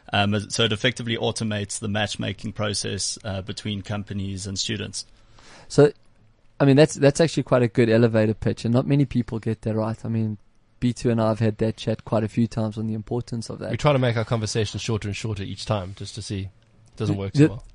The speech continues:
Speaker 2: I want you to take us through the journey, and we'll get to that now, but I think this is fantastic on
Speaker 3: Yeah.
Speaker 2: the basis that I was a graduate. And in fact, I've actually put that down on my C V over the years, so that I studied through unisa.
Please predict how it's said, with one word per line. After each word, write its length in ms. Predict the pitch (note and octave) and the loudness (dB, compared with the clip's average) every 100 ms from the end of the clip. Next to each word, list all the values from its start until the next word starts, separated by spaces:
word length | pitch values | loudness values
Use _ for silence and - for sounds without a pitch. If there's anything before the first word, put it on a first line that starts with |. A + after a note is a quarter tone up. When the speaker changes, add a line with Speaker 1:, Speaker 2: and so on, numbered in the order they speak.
| _ | _
Speaker 2:
I 60 | C#3+ | 6
want 240 | D3 E3+ F#3 | 8 8 4
you 60 | |
to 80 | C3+ | 2
take 240 | - C#3+ C#3 | 6 6 6
us 120 | - | 4
through 100 | A#2+ | 2
the 80 | A2 | 4
journey, 320 | B2 A#2 A2 | 6 8 6
and 100 | G#2+ | 2
we'll 60 | G2+ | 2
get 180 | A#2 - | 0 2
to 80 | |
that 120 | A2+ A2 | 0 4
now, 260 | A#2 G#2 - | 2 2 0
but 140 | A2+ - | -2 2
I 120 | C3 | 0
think 240 | B2+ D3 | 2 0
this 160 | C#3+ - | 0 0
is 100 | B2 | 0
fantastic 500 | B2 A2+ C3 B2+ B2 | 0 2 4 2 2
on 60 | A2+ | 0
Speaker 3:
Yeah. 20 | |
Speaker 2:
the 40 | G#2+ | 4
basis 380 | A2 - G#2 | 2 2 -2
that 240 | - A2 - _ - | 0 0 0 _ 6
I 140 | B2+ | 8
was 380 | A#2+ A2+ A#2+ G#2+ | 8 8 8 6
a 60 | G#2 | 2
graduate. 540 | G#2+ G#2+ - - - - | 0 0 -2 -6 -4 2
And 140 | A#2+ | 4
in 100 | A#2+ | 4
fact, 500 | - D3+ D3 - - - _ - | 4 4 4 0 -12 -16 _ -2
I've 180 | A#2 A#2+ | 0 0
actually 300 | D3+ - E3 | -4 -2 0
put 240 | - C3+ | 0 0
that 200 | B2+ A#2 | 0 2
down 220 | A#2 A2+ A2+ | 2 2 2
on 80 | |
my 120 | A2 G#2 | 0 -2
C 260 | - A#2 | -2 -2
V 220 | G#2+ A2+ | 0 0
over 200 | G#2 G#2+ | 0 -2
the 100 | G#2 A2 | -4 0
years, 340 | A2 G#2+ G#2 | 2 2 -2
so 80 | A2 | -4
that 180 | G2+ - | -4 -2
I 80 | C3 | -2
studied 360 | - C3+ B2 | 0 0 0
through 140 | - A2 | 0 0
unisa. 540 | G#2+ A2 - - | 2 2 0 -6